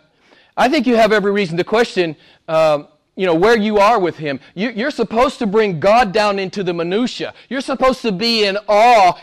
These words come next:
in the minutia. God's in it. God's in the minutia.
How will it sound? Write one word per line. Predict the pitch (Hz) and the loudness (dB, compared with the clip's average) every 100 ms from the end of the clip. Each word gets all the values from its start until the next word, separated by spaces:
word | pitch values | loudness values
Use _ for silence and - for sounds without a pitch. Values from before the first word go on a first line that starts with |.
| _ | _
in | 262 269 | 0 2
the | 240 | 2
minutia. | 214 220 277 262 185 135 - 156 | 2 2 2 0 -4 -6 -8 -2
God's | 233 269 277 190 | 4 4 4 0
in | 277 311 | -2 0
it. | 226 151 - _ _ - - | -2 -6 -16 _ _ -16 0
God's | 254 294 214 | 4 4 2
in | 269 262 | 0 0
the | |
minutia. | 233 240 311 311 - 160 | 0 0 0 0 -4 -6